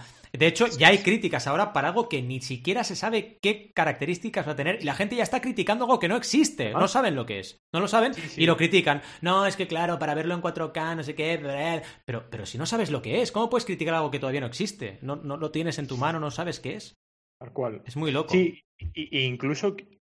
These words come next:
Speaker 3: o aquí yo, a ver, yo creo que todos hemos pecado de eso, ¿no? Todos hemos
Speaker 1: Sí.
Speaker 3: pecado alguna vez de criticar algo a lo bestia, eh, y, o prejuzgarlo,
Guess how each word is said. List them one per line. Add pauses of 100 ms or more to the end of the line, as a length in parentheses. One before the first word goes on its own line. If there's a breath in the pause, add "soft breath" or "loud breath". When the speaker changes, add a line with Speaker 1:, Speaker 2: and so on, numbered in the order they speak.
(140)
Speaker 3:
o
aquí
yo,
a
ver,
yo
creo
que
todos
hemos
pecado
de
eso,
¿no?
Todos
hemos
Speaker 1:
Sí.
Speaker 3:
pecado
alguna
vez
de
criticar
algo
a
lo
bestia,
eh,
y,
o
prejuzgarlo,